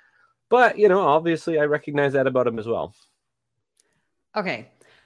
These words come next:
Speaker 2: If we're ranking creepy, weird, womanizing people on Star Trek, and there are many,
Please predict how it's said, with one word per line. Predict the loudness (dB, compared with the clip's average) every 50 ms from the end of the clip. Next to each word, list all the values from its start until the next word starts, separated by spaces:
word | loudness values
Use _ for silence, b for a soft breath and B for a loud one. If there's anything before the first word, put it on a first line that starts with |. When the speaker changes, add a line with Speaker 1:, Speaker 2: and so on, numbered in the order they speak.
| b b b b b _ _ _ _ _ _ -20 _ _ _ _ _ _ _ _ _ _ _ _ _ _ _ _ _ _ _ _
Speaker 2:
If | 2 2 2 0 -4
we're | -4 -2 0 2 2 2 0 0 -2 -6
ranking | -4 -2 -2 -2 -2 -2 -4 -6 -6 -6 -4 -4 -4 -4 -4 -4 -4 -6 -8 -12 -16
creepy, | -12 -8 -8 -6 -6 -8 -8 -8 -8 -8
weird, | -8 -6 -6 -4 -2 -2 -4 -4 -6 -8
womanizing | -8 -8 -8 -8 -8 -8 -8 -10 -10 -12 -12 -14 -14 -12 -14 -14 -16 -18 _
people | -16 -16 -14 -12 -12 -12 -12 -12
on | -12 -10 -10 -10 -10 -12
Star | -12 -8 -8 -6 -6 -8
Trek, | -10 -10 -10 -10 -10 -12 -12 -10
and | -10 -8 -6 -6
there | -4 -4 -4 -4 -4 -2
are | -2 0 0 -2 -2 -4
many, | -4 -4 -2 -2 -4 -4 -6 -6 -8